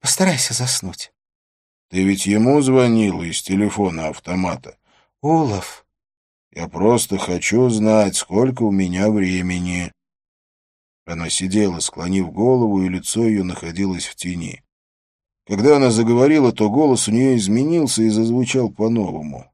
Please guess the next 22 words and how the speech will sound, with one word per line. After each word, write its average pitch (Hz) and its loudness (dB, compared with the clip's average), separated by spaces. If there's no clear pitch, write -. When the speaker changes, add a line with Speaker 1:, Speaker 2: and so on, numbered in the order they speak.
Speaker 2:
Она 92 -4
говорила 101 2
жестко, 98 0
но, 87 -10
тем 107 0
не 117 2
менее, 113 2
даже 101 0
моему 113 2
слуху 101 -2
эти 98 -4
звуки 90 -6
показались 80 -10
чище. - -14
Speaker 1:
"Минут 147 0
двадцать, 117 -4
наверное". 90 -8
Speaker 2:
"Ладно". 123 -2
Speaker 1:
"Как - -6
ты 165 0
узнал?" 160 -2
Speaker 2:
"Аммиак. 95 0